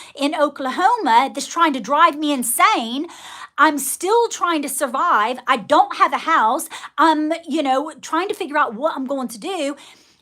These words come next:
And then you're sitting there, Oh, we'll just go to the end. Live in the end. No, that's bullshit. I don't, I don't care what these people say. It's like, you don't understand what it's like.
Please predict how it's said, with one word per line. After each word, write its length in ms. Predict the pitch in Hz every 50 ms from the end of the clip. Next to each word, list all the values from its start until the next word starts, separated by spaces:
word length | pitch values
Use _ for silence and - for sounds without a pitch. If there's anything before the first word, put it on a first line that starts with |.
| _ _ _
And 180 | - 349 339 349
then 240 | 370 370 339 311 277
you're 220 | 247 320 415 480
sitting 260 | 480 - 494 - -
there, 180 | 294 320 311 311
Oh, 120 | 339 427 466
we'll 120 | 381 359 277
just 200 | 330 320 330 -
go 140 | 302 302
to 80 | 330 370
the 120 | 359 403 403 427 480 494 494 466
end. 280 | 415 381 370 339 - - _ _ _ _ _ _ _ _ _ _ _ _ _ _ _ -
Live 360 | 196 208 240 262 277 302 311
in 100 | 415 415
the 80 | 427 440 440 494 494 508 480 453
end. 200 | 427 392 370 - - _ _ _ _
No, 460 | 262 339 440 508 523 403 254 185 190 -
that's 300 | 294 381 403 392 - -
bullshit. 1000 | 208 185 - 311 392 466 494 523 - - - - 427 294 214 185 - _ - - _ _ _ _ _ _ _ _ _ _
I 100 | - 359
don't, 240 | 381 370 370 370 359 -
I 60 | 359
don't 240 | - 427 427 359 -
care 240 | - 403 403 453 453
what 140 | 466 453 415
these 340 | 403 349 277 - - - _ _ _ 233 _
people 340 | - 370 415 427 403 403 330
say. 180 | - - 302
It's 300 | 339 440 480 302 285 -
like, 200 | - 320 277 247
you 180 | 220 320 415 453
don't 240 | 427 494 466 415 349
understand 520 | 359 320 320 311 254 - - 339 415 466 466 440
what 120 | 466 440
it's 160 | 349 277 -
like. 460 | 311 302 247 208 180 160 156 196 _